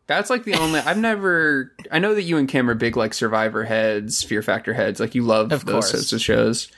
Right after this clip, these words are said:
Speaker 2: Uh-huh.
Speaker 1: You love cooking style shows. There was a show, it was like Dancing with the Stars, but it was ice skating. And there was a
Speaker 2: Mm-hmm.
Speaker 1: team of Nancy Kerrigan, who famously got owned by Tonya Harding, and Dave
Speaker 2: Mm-hmm.
Speaker 1: Coulier from Full House.
Speaker 2: Oh, great. How'd he do?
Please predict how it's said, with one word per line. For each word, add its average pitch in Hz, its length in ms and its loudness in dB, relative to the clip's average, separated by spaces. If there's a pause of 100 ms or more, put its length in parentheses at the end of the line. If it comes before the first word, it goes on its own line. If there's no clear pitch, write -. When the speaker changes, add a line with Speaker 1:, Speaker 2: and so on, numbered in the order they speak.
(240)
Speaker 2:
Uh-huh. 131 200 -4
Speaker 1:
You 135 80 2
love 123 160 0
cooking 120 320 -2
style 113 260 0
shows. 117 480 -2 (280)
There 196 180 2
was 277 160 2
a 262 80 2
show, 175 480 2
it 160 80 2
was 165 160 4
like 175 140 2
Dancing 139 320 2
with 165 100 2
the 180 80 -2
Stars, 165 320 0
but 143 100 2
it 127 60 2
was 120 160 -2
ice 120 220 0
skating. 165 600 -2
And 127 300 2
there 131 160 2
was 139 140 0
a 156 60 -2
Speaker 2:
Mm-hmm. 147 40 -10
Speaker 1:
team 147 380 0
of 123 360 0
Nancy 123 360 0
Kerrigan, 139 540 0
who 135 100 -2
famously 120 520 0
got 113 220 0
owned 117 240 -2
by 113 120 2
Tonya 113 400 -2
Harding, 123 380 2 (280)
and 135 160 0
Dave 151 240 2
Speaker 2:
Mm-hmm. 143 80 -8
Speaker 1:
Coulier 147 500 2
from 127 160 -2
Full 120 220 0
House. 180 480 0 (720)
Speaker 2:
Oh, 147 320 -2 (300)
great. 208 320 -4
How'd 160 140 2
he 185 60 0
do? 156 300 -2